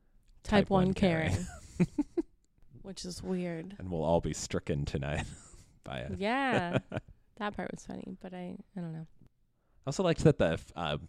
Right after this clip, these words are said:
Speaker 2: phone line to call in was one eight hundred Pawnee, which is only ten numbers.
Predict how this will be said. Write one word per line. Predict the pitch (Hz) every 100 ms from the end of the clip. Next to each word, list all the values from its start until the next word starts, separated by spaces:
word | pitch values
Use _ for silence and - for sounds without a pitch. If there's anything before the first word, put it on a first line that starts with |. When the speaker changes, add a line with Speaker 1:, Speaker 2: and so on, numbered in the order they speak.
| - - - - -
Speaker 2:
phone | 120 151 135
line | 73
to | 73
call | - 95 101
in | 101
was | 73 95
one | 98
eight | 87
hundred | 104 87 -
Pawnee, | - 92 80 95 139
which | 117 85 -
is | - 87
only | 101 80
ten | - 104
numbers. | 85 123 208 - -